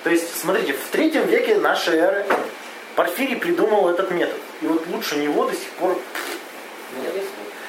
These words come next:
Speaker 1: Есть кон-, концептуальные схемы, конечно. Концептуальные схемы, но мы к ним пока не, вам пока рано. А, нам бы с формальной логикой разобраться. Концеп-, концептуальная схема там немножко поинтереснее, ну да ладно. А,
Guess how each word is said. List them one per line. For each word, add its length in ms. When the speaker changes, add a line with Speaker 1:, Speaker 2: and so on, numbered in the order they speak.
Speaker 1:
Есть 160
кон-, 160
концептуальные 640
схемы, 480
конечно. 400
Концептуальные 500
схемы, 180
но 60
мы 80
к 100
ним 100
пока 220
не, 60
вам 160
пока 240
рано. 120
А, 200
нам 120
бы 80
с 40
формальной 420
логикой 380
разобраться. 460
Концеп-, 360
концептуальная 500
схема 240
там 200
немножко 300
поинтереснее, 500
ну 100
да 80
ладно. 180
А, 320